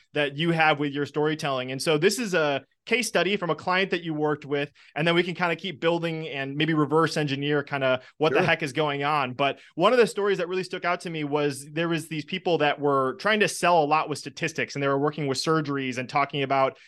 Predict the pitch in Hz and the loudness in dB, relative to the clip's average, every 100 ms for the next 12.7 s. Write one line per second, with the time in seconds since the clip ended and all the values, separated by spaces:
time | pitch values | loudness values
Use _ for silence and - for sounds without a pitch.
0 | - 104 156 147 104 180 170 170 160 170 | -18 -2 0 0 2 4 4 0 0 0
1 | - 160 156 170 156 - 160 147 147 139 | 2 2 2 0 -4 -2 -4 -2 -4 -6
2 | 131 135 87 196 170 156 165 151 156 147 | -6 -4 -2 0 0 2 -2 2 2 2
3 | 135 160 147 135 - - - 156 214 151 | -2 -4 -2 -4 -4 -20 -6 2 4 4
4 | 185 190 - 165 143 147 147 165 175 - | 4 4 2 0 0 -2 0 -2 0 -2
5 | 160 143 160 156 135 180 170 156 151 151 | 0 0 -2 -2 0 0 2 0 0 0
6 | 147 139 143 135 131 151 151 151 135 123 | 0 -2 -4 -6 -6 -2 -2 -2 -6 -6
7 | 147 160 202 214 175 160 170 160 160 151 | -4 4 4 4 2 2 0 -2 -2 -4
8 | - 160 160 151 135 - _ _ _ _ | -2 0 2 2 -2 -6 _ _ _ _
9 | 143 180 165 131 113 127 180 170 160 147 | 2 2 4 2 2 2 4 4 2 -2
10 | 233 233 202 180 175 165 156 165 175 160 | 4 4 4 2 -4 -4 -4 -2 -2 -4
11 | 143 160 151 143 147 143 147 131 - 139 | -6 -2 -2 2 2 4 2 -2 -4 -8
12 | 135 120 131 131 113 113 107 | -6 -6 -6 -4 -2 -2 -4